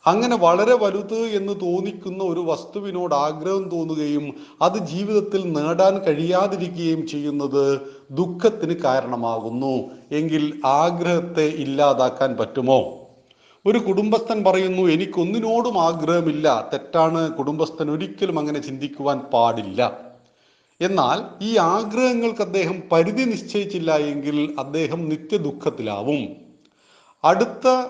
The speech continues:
സമ്പന്നനായ ഒരു അയൽക്കാരൻ എനിക്കുണ്ട്. അദ്ദേഹത്തിൻ്റെ വീട്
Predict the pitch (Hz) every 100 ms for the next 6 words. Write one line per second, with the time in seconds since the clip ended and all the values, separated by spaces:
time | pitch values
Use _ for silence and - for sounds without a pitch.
0 | - - _ _ - 180 208 240 240 208
1 | 185 185 190 165 156 180 147 160 175 170
2 | 156 147 131 131 123 107 135 - - -
3 | _ _ _ _ _ _ - 185 233 214
4 | 220 233 220 160 175 185 165 110 -